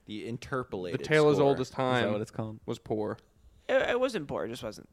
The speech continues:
Speaker 3: that good. Uh, I will say, or I just looked it up, uh, Andrea Mor-, Morricone, Morricone, however you say it, is the son of Ennio.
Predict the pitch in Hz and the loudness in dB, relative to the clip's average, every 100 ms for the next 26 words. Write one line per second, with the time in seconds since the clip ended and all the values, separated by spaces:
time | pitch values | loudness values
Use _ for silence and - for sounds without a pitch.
0 | - 71 - 101 151 - 143 117 - 165 | -16 -16 -10 -8 -4 4 6 6 4 4
1 | 180 - 185 180 170 - - 139 147 143 | 4 4 4 4 -2 -10 -10 -8 -10 -8
2 | 131 135 - - 123 110 - _ - - | -4 -4 -6 -4 -2 -2 -8 _ -20 -20
3 | _ _ _ _ - 139 147 151 139 131 | _ _ _ _ -6 -4 -2 0 0 0
4 | 131 135 - 131 143 131 - 135 127 127 | -2 -4 -6 -2 -2 -2 -4 -6 -6 -8
5 | 123 - _ - 135 131 - 120 113 117 | -10 -14 _ -12 -10 -8 -8 -8 -8 -10
6 | - _ _ - 117 110 110 - 117 - | -14 _ _ -16 -12 -12 -8 -6 -6 -8
7 | 139 131 - - 160 127 92 113 113 104 | -10 -12 -14 -8 -6 -6 -8 -14 -14 -16
8 | 110 - | -14 -16